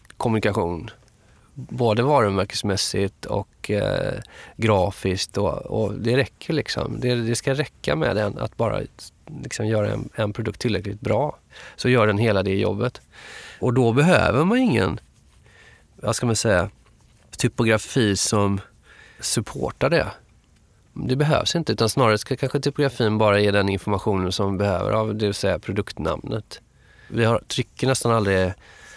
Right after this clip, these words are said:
eh, loggan om vi inte verkligen behöver, utan vi försöker liksom embossa eller debossa den i, i, på baksidan, så att det är så här, okej,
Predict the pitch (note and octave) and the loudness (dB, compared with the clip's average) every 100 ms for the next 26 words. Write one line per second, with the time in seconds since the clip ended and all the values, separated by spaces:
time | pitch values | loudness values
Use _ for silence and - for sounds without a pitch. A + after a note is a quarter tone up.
0 | - - G#2+ G2+ A2 G2+ F#2 F#2 G2+ G#2 | -20 -8 -2 0 2 2 2 2 2 2
1 | G2 G2+ G2 F#2 G#2 F#2+ F#2+ F#2+ G2+ - | 2 0 0 0 2 2 0 -2 -2 -2
2 | G2+ G#2 G2+ - G2+ F2+ F2 - - _ | -2 -4 -4 -2 0 0 -2 -4 -12 _
3 | - - - - - G#2 G#2 - - F#2 | -20 -20 -20 -14 -4 0 0 -2 0 0
4 | F#2 G2 G#2 - - G#2+ G#2+ G2+ G2+ D#2+ | 2 0 0 0 0 2 2 2 2 0
5 | G#2 G#2 A2 G#2 G2 - - F#2 G2+ G#2 | 0 -2 -2 0 0 0 0 2 0 -2
6 | F2+ G#2+ G2+ - F#2 - G2+ G2 F#2+ | -2 -2 -2 0 -2 0 0 -2 -4